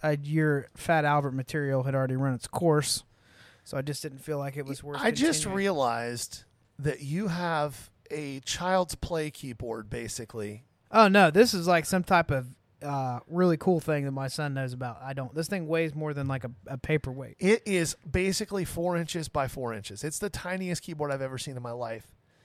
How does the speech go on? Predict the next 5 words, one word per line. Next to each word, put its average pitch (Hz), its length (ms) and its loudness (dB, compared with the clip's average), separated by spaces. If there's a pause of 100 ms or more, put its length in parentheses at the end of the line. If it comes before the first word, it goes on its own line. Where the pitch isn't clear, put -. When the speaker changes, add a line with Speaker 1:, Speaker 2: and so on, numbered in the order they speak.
(520)
Speaker 2:
It 135 100 -6
also 160 360 0
has 143 400 -6 (200)
random 135 460 -8
colors 143 640 -4